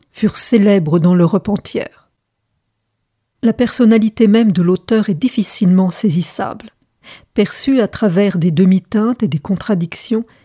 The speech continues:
elle se trouve fortement estompée par les figures plus fortes, plus énergiques que d'autres réformateurs sociaux.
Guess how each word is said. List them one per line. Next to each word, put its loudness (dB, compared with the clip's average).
elle 0
se 0
trouve -4
fortement -2
estompée -2
par -8
les 2
figures 0
plus -2
fortes, -6
plus 4
énergiques 2
que 0
d'autres 0
réformateurs -4
sociaux. -8